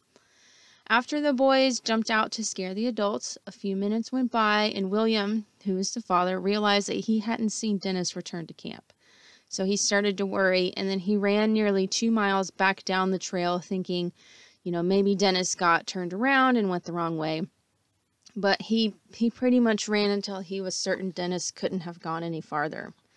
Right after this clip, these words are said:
So after a few hours of searching, Clyde hiked all the way back to the ranger station at Cades Cove, and by this point, it was about eight thirty, nine o'clock, and a thunderstorm had rolled in.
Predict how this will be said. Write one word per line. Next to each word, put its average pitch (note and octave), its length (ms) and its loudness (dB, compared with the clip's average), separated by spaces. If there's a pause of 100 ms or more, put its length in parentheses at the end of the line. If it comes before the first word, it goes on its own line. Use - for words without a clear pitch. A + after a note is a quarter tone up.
(520)
So - 160 -2
after A3+ 300 2
a A#3 60 2
few B3+ 220 2
hours C4 300 4
of A#3 120 -2
searching, C#4+ 540 0 (460)
Clyde B3 460 4
hiked A#3 440 0
all G#3+ 200 4
the A#3 100 2
way G#3+ 360 4
back G3 260 0
to G#3+ 100 -6
the G3 100 -2
ranger G3+ 340 -4
station F#3 480 -4
at E3+ 220 -12
Cades G3 360 -6
Cove, F#3 380 0 (480)
and G3 300 -4
by F#3 140 0
this G3 180 -2
point, G#3+ 380 -2
it G3 80 -4
was F3+ 140 -8
about E3+ 400 -4
eight G3 200 -10
thirty, G#3 300 -4
nine G3 220 -4
o'clock, F#3 520 -4 (280)
and F3+ 360 -8
a E3 60 -18
thunderstorm F3+ 680 -10
had F3 220 -8
rolled E3 280 -4
in. - 320 -12